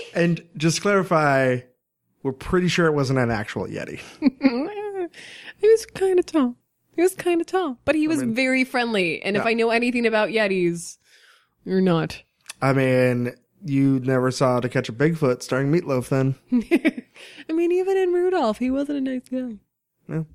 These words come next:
Speaker 2: So if you do want an argument for the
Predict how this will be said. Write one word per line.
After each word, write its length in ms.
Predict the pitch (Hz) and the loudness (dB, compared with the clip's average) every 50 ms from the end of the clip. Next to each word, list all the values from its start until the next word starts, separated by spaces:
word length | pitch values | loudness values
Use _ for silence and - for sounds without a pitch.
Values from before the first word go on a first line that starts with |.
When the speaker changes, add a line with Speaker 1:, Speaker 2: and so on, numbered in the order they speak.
| _ _ _ _ _ _ _ - - - | _ _ _ _ _ _ _ -20 -16 -4
Speaker 2:
So 160 | - - 247 | 2 4 4
if 100 | 233 240 | 4 4
you 140 | 233 247 240 | 2 -2 0
do 160 | 240 302 320 | 0 2 2
want 200 | 302 302 269 247 | 2 2 2 2
an 80 | 226 214 | 2 0
argument 540 | - 175 175 175 175 175 180 175 170 - - | 0 0 0 2 2 2 0 0 0 -2 -4
for 400 | - 190 175 160 160 160 160 165 _ - - - | -2 0 2 2 2 2 0 -2 _ -12 -20 -18
the 640 | 180 190 180 - 175 165 170 165 160 160 156 - | -14 -10 -4 -2 0 0 0 0 0 0 -2 -4